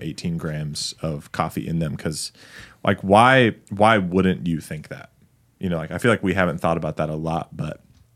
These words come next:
twenty gram baskets with a seventeen point five dose, you know, like, that is maybe too much headroom. Where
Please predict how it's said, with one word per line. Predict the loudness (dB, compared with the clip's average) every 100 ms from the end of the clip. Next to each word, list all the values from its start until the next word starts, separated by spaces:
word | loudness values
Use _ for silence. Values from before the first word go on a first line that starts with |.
| _ _ _ _ -20 4
twenty | 6 6
gram | 6 6
baskets | 6 4 0 -2 -2
with |
a | -2
seventeen | 0 0 2 0
point | -2 -4 -2
five | -2 -4 -2
dose, | 2 2 2 -2 -6 -8 _ _ _ _ _ _ _ 0
you | 2
know, | 4 2
like, | -2 -6 -12 _ _
that | 2 2 2 _ _ -4
is | -2 4
maybe | 4 4 0
too | 2
much | 4 4 0
headroom. | -4 -4 -6 -12 _ _ _ _ _ _ _ _ -2
Where | 4 6 4 2